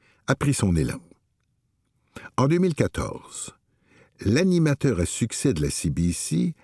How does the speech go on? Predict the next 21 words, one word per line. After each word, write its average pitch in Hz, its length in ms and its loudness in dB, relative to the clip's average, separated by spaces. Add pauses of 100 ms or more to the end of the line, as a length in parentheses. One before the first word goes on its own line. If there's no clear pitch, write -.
(100)
Yann 95 320 2
Gomeshi, 104 640 0 (320)
à 113 160 2
la 131 160 2
suite - 480 -2
d'allégations 95 760 0
d'agression 76 520 -2
sexuelle, 131 680 0 (500)
a 160 160 4
lancé 131 520 2 (140)
bien 160 300 0
malgré 95 400 2
lui 87 260 2
le 85 160 2
bal 95 280 2
des 80 220 0
annulés. 71 520 -2 (1500)
L'affaire 180 380 2
déclenchera 98 640 0
les 98 160 2
mouvements 95 600 2